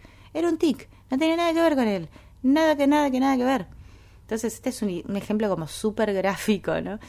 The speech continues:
De, de no adivinar ni suponer, o sea, de última, bueno, preguntar, uno prefiero quedar,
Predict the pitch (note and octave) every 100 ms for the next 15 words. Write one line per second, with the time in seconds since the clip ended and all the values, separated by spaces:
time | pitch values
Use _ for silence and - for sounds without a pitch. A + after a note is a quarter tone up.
0 | G#3 G3+ - - F3+ F3 E3+ E3 D#3+ D3+
1 | - - E3+ E3 F3+ D4+ D4+ A3+ C4+ D#4+
2 | C#4 F#3 E3+ F#3+ A#3 F#3+ D#3+ G3+ F#3+ G3+
3 | C4+ A#3 F3+ A3 F#3+ E3+ E3 E3 F3 C4+
4 | A3+ E3+ F3+ G#3 - D#3+ D#3+ F#3+ A3+ F#3+
5 | D#3+ E3+ G3+